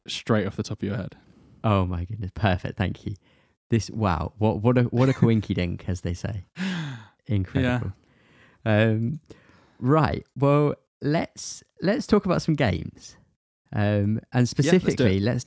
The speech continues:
Speaker 2: let's talk about what games we've been playing recently over the last couple of weeks.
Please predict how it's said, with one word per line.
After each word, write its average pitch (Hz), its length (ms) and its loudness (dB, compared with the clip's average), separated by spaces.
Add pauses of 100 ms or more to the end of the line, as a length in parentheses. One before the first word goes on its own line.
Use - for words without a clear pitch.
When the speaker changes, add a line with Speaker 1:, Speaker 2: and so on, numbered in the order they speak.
Speaker 2:
let's 139 200 0
talk 151 160 0
about 131 180 0
what 123 140 0
games 123 280 0
we've 110 120 0
been 110 160 0
playing 92 500 -2
recently - 520 -12 (200)
over 95 100 -4
the 95 120 -6
last 87 220 -4
couple - 200 -10
of 82 60 -4
weeks. - 340 -14